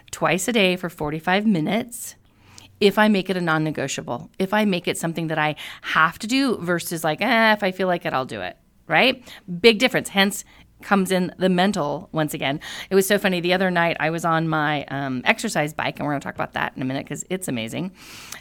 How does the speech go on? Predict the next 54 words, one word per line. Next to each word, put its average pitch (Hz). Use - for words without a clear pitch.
And, 180
uh, 160
it 214
was 254
probably, 320
like, 269
nine 175
thirty 196
at -
night, 165
and 165
I'm 156
out 180
on 247
my 285
patio 170
on 175
my 190
exercise 143
bike. -
You 214
ask 240
why 196
it 214
was 220
on 208
my 202
patio 226
is 180
because 185
I 175
needed 165
an 151
outside -
workout. 139
So -
I 175
dragged 165
that -
little 165
baby 156
out 185
to -
the -
patio, 175
and 175
bada 170
bing, 170
you 170
got 165
yourself 147
an 139
outside 127
workout. 147